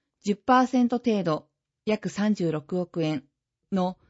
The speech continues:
財政調整基金で災害時の対応は可能か。アンサ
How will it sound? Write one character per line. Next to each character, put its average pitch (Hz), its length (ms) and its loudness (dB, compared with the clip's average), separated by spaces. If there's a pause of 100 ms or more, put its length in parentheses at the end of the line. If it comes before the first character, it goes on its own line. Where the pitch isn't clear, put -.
(220)
財 220 200 4
政 247 300 2
調 233 200 2
整 226 240 2
基 - 100 -20
金 185 280 -2
で 156 280 0 (240)
災 247 300 2
害 254 180 4
時 214 80 -2
の 165 140 -2
対 196 280 -2
応 190 160 2
は 180 180 2
可 180 180 -4
能 185 180 0
か。 160 300 -4 (880)
ア 208 120 2
ン 202 60 2
サ 156 360 -2